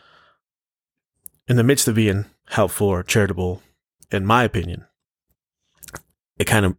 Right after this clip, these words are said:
like, brought the focus back to me in cert-, in se-, in a sense of, am I doing this so I don't have to focus on myself?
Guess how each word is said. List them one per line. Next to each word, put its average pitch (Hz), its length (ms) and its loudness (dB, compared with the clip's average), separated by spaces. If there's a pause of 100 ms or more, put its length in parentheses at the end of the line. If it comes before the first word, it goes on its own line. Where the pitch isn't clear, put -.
like, 87 180 -4
brought 95 160 2
the - 60 -6
focus 95 260 -2
back 90 180 0
to - 80 -4
me 101 180 2
in 90 80 0
cert-, - 340 -4
in 95 100 -4
se-, - 220 0
in 98 80 0
a 92 60 0
sense 98 300 0
of, 85 280 -2 (1000)
am 101 140 2
I 113 120 4
doing 107 360 2
this 101 420 2 (280)
so - 160 0
I 98 60 4
don't 101 140 2
have 98 100 0
to 101 60 -4
focus 104 340 2
on 101 80 2
myself? 90 600 -2